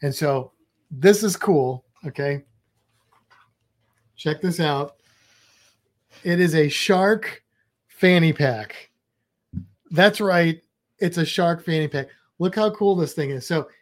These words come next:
it's got, it's got the open mouth here. Put, like, a,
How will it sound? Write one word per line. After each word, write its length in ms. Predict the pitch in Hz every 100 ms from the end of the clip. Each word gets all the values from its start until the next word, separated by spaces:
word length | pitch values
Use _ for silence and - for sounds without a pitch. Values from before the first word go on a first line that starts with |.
| _ -
it's 160 | 156
got, 420 | - 185 175 175 _ _ _ _ _ _ _ _ _ _ _ _ _ _
it's 140 | 165 -
got 200 | 170 165
the 100 | 170
open 320 | 170 170 175
mouth 360 | 165 156 160 -
here. 400 | 151 151 160 - _ - - _ _ _ - - _ _ _ _ _ _ _
Put, 100 | 165
like, 160 | 139 135
a, 200 | 127